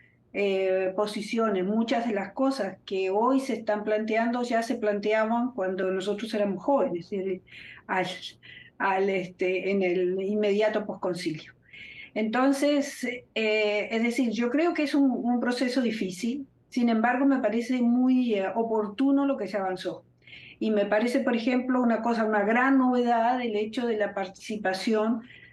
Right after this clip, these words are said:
de mujeres y de laicos, de hombres también, eh, con voto.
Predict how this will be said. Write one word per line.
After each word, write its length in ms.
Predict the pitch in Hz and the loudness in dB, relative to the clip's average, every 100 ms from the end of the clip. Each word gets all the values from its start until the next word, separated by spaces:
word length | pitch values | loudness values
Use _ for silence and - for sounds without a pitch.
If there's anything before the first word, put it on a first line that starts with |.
| _ | _
de 220 | - 202 196 | -2 2 2
mujeres 500 | 196 262 254 240 214 | 2 2 2 2 2
y 80 | |
de 120 | 190 196 | 2 4
laicos, 520 | 226 247 226 196 185 | 4 2 0 0 0
de 140 | 185 | 2
hombres 320 | 190 220 208 | 2 2 0
también, 560 | 220 208 226 269 269 - _ _ _ | -2 -2 0 0 0 -4 _ _ _
eh, 280 | 214 214 196 | -2 0 0
con 160 | 208 214 | 0 2
voto. 300 | 208 185 - | 2 0 -4